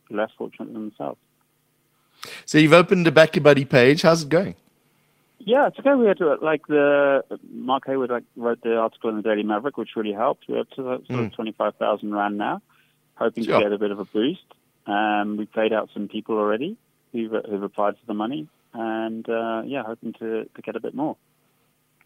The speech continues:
Speaker 2: Uh, that's, talk about the running. It's, it, it is a, a great sport. You say anybody can do the Comrades. I'm gonna ag-, agree to disagree with you on a lot of things there.
Speaker 1: <laughs> Anyone can run,
Speaker 2: But
Speaker 1: that's really right.
Speaker 2: anybody can run. That, that's the point, right? And we've got
Speaker 1: Yeah.
Speaker 2: great runners in South Africa, and you just feel that they're gonna get left out.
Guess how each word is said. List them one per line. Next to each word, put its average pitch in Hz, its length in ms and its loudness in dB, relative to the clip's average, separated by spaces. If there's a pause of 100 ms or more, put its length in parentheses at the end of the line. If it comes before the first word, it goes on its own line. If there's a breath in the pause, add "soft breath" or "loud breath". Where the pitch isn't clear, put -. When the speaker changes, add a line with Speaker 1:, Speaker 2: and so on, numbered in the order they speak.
(560 loud breath)
Speaker 2:
Uh, 277 100 -6 (240)
that's, 254 440 4 (540)
talk 392 200 6
about 220 280 6
the 180 80 4
running. 139 400 6
It's, 131 220 2
it, 160 200 2
it 165 240 6
is 208 320 6 (260 soft breath)
a, 151 120 10 (100)
a 147 80 2
great 151 300 8
sport. - 360 2
You 156 80 2
say 147 280 10
anybody 151 280 6
can 123 160 -4
do 113 120 2
the 107 60 -2
Comrades. 98 440 0
I'm 104 160 -8
gonna 117 340 0
ag-, 120 260 -2
agree 156 320 2
to - 100 -6
disagree 151 420 6
with 123 140 6
you 123 100 6
on 117 60 4
a 113 60 6
lot 120 180 8
of 110 120 4
things 95 280 0
there. 85 180 -2 (180)
Speaker 1:
<laughs> - 160 2
Anyone 139 240 2
can 117 200 -4
run, 110 100 0
Speaker 2:
But 180 160 8
Speaker 1:
that's - 160 -10
really 113 320 -2
right. 131 240 2
Speaker 2:
anybody 220 300 8
can 190 240 4
run. 151 260 8
That, 170 280 6
that's 196 260 6
the 196 100 8
point, 143 320 6
right? 131 180 8
And 147 300 6
we've 180 160 2
got 175 220 6
Speaker 1:
Yeah. 113 60 0
Speaker 2:
great 175 300 8
runners 143 300 8
in 117 80 0
South 113 180 2
Africa, 117 300 6
and 135 100 8
you 147 60 2
just 147 220 0
feel 151 140 6
that 135 120 0
they're 139 140 8
gonna 139 180 4
get 135 140 4
left 117 200 4
out. 73 200 -4